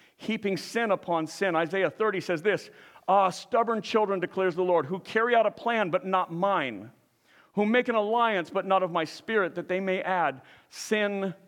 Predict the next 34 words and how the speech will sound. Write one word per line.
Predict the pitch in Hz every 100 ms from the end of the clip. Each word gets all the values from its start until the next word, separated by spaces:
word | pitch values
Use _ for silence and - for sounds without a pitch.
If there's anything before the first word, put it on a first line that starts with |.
| -
to | 180
sin." | - - 180 147 120 98 101 123 _ _ _ _ _ _ _ _ _ _ _ _ _ _
When | 185 226
we |
try | 233 - 247 277
and | 254
cover | - 226 240 247
our | 220 180
own | 226 220 139
guilt | 226 240
and | 214
shame | 165 - 226 196 165
by | 175
doing | 175 214
something | 196 - 247 247 226 202 -
other, | 226 170 101 147 _ _ _ _ _ _ _
something | - 226 226 240
other | 226 254 262
than | 226 214
repentance, | 196 196 156 226 190 165 170
we | 208
add | 180 180 165
sin | - - 226 196 160
to | 160
sin. | 151 - 185 127 - - _ _ _ _ _ _ _
When | 196 214
God | 233 269
says, | - 240
"I | 226
want | 226 269 269
you | 269
to | 247
pursue | - 226 - 262
justice | 170 120 240 254 - 139 -